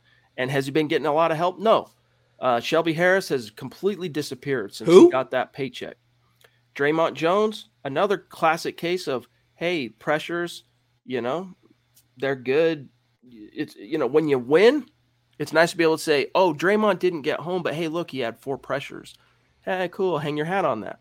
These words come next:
Speaker 1: But when you're losing, you can point to the fact that, dude, Draymond, sack the quarterback. All right, Vaughn,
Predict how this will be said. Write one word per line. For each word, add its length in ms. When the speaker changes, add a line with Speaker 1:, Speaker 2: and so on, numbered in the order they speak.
Speaker 1:
But 180
when 160
you're 140
losing, 540
you 120
can 120
point 300
to 80
the 80
fact 320
that, 140
dude, 240
Draymond, 400
sack 340
the 80
quarterback. 640
All 80
right, 180
Vaughn, 540